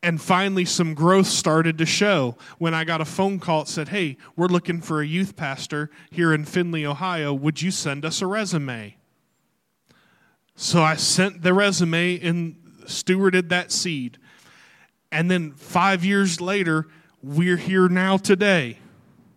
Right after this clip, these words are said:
It's amazing that a seed can turn into something so big.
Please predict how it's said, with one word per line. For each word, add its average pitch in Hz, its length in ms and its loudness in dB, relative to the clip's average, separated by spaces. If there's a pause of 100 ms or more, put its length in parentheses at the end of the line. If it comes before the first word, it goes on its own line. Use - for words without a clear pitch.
(1160)
It's 185 220 -2
amazing 175 800 0 (420)
that 170 160 0
a 160 60 0
seed 170 680 -2 (540)
can 175 160 -2
turn 170 280 0
into 180 200 -4
something 151 500 -6
so 151 240 -4
big. 135 420 -8